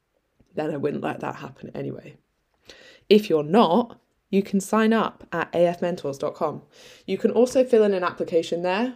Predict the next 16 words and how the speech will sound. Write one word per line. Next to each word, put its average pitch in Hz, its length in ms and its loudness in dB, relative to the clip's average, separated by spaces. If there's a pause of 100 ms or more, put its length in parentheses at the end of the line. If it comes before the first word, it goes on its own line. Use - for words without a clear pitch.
which - 220 -2
I 180 100 4
would 180 160 4
suggest 202 460 -2
you 165 60 -6
do, 160 400 -2 (1000)
uh, 175 200 2
to - 100 -4
make 175 140 4
sure 175 120 4
that 160 120 2
we 165 80 4
are 151 120 4
a 151 60 -2
good 147 160 -4
fit. 240 340 0